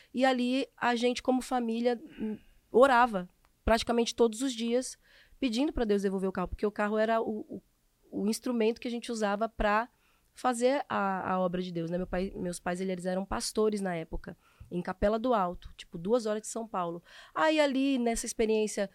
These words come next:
Deus usou pessoas pra emprestar carro pro meu pai. A gente viu um grande mover, assim, sabe? De pessoas ajudando a gente. Só que depois de três meses, realmente, a polícia um dia bateu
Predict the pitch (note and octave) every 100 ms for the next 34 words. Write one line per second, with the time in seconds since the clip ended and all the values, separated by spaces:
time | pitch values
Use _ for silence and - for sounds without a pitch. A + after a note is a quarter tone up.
0 | _ F#3+ G#3+ G#3 G#3 A#3 - A3 A3 G3+
1 | G3 F#3+ G#3 - G3+ G3 F#3+ - G3+ A3
2 | G#3+ G#3 A#3+ A#3+ B3+ B3 C4 D4+ E4 D#4+
3 | A3+ G#3+ G3+ G3+ F#3+ G#3+ G#3+ G3+ G3+ -
4 | G3+ G3 G3 G3 G3 G3 G3 F3 F3 -
5 | _ - - - - _ _ - - E4
6 | D#4 D4 D4 C#4+ - C#4+ D#4+ D#4 C4 C4+
7 | D#4+ - - B3+ D4+ E4+ C4+ C#4 - -
8 | _ _ _ - - A3+ A3 A3 A3+ G#3+
9 | G3 G3+ - G3 G3